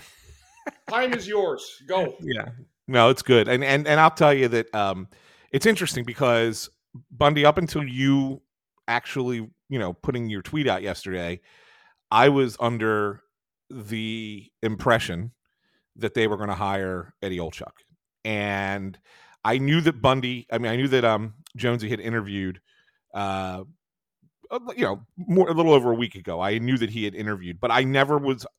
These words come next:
Speaker 1: under the impression that he was a top candidate. I thought it was just a s-, a situation where it's like, you know, there's guys who they're gonna have, you know, who are interested, who they respect,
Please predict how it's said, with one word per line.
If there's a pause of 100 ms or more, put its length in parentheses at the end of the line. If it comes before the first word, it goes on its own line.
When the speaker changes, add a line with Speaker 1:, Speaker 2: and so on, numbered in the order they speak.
(340)
Speaker 1:
under
the
impression (600)
that
he
was (260)
a
top
candidate. (540)
I
thought
it
was
just
a
s-,
a
situation
where
it's
like,
you
know,
there's
guys
who (320)
they're
gonna
have,
you
know,
who
are
interested,
who
they
respect,